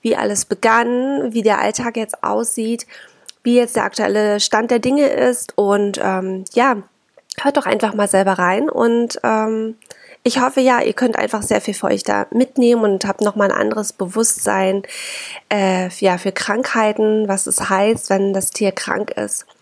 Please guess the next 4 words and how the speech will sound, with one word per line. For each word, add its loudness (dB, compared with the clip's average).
Aber 2
hört 0
einfach -4
selbst. -2